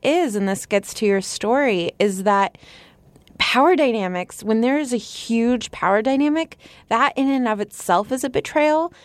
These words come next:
And so betrayals are just gonna keep being enacted. Like, there's no way to avoid a betrayal when one person or one institution has all of the power and the other doesn't.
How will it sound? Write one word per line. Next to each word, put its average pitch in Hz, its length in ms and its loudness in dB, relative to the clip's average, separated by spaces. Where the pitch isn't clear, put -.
And 240 100 2
so 247 80 -2
betrayals 247 440 0
are 247 60 0
just 214 180 -8
gonna 214 200 0
keep - 380 -8
being 190 160 2
enacted. 175 720 -4
Like, 220 160 2
there's 240 200 2
no 247 200 2
way 262 160 -2
to 220 160 -2
avoid 185 640 -2
a - 80 -4
betrayal 175 640 -4
when 196 180 4
one 185 240 2
person 165 480 -2
or 185 120 -2
one 175 200 0
institution 165 520 -6
has 170 280 0
all 151 140 4
of 151 100 -4
the 151 80 -6
power 143 400 0
and 170 100 0
the 147 80 0
other 113 160 0
doesn't. - 440 -2